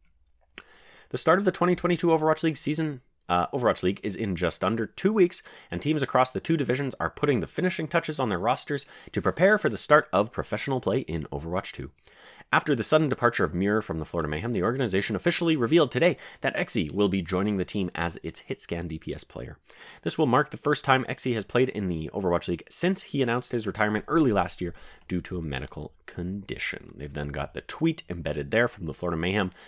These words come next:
announcing Exe joining the squad. The article continues, "Exe made his Owl debut in twenty twenty alongside the Paris Eternal, following two years of competition in the Contenders Korea scene with Element Mystic. He was previously announced to be joining the Dallas Fuel for the twenty twenty-one season, but was forced to step away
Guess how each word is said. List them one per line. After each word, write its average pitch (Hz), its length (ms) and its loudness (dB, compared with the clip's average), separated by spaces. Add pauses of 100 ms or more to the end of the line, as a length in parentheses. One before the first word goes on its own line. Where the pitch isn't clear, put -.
(160)
announcing 73 420 -8
Exe 71 320 -8
joining 69 360 -10
the - 80 -12
squad. 85 480 -8 (680)
The 104 100 4
article 104 260 4
continues, 151 540 0
"Exe 147 180 0
made 127 260 2
his 123 140 2
Owl 113 200 4
debut 107 380 2
in 98 180 -4
twenty 87 280 -2
twenty 147 240 -2
alongside 87 500 -2
the - 60 -8
Paris - 300 -2
Eternal, 113 380 -2 (280)
following 156 320 4
two 214 160 0
years 175 240 4
of 123 100 -6
competition 135 500 -2
in 95 140 -2
the 95 80 2
Contenders 143 480 0
Korea 120 380 -2
scene 135 420 -2 (260)
with 82 200 -4
Element 90 260 0
Mystic. - 400 -6 (180)
He - 80 -4
was 104 140 2
previously 160 420 2
announced 139 260 -2
to 113 60 -8
be 95 60 -2
joining 90 300 0
the 76 40 -2
Dallas 76 260 -2
Fuel 170 220 0
for 101 140 -4
the 80 80 -2
twenty 73 260 -8
twenty-one 82 520 -2
season, 156 320 -2
but 110 100 -4
was 127 140 -6
forced - 320 -4
to 147 80 -4
step - 240 -2
away 87 260 -2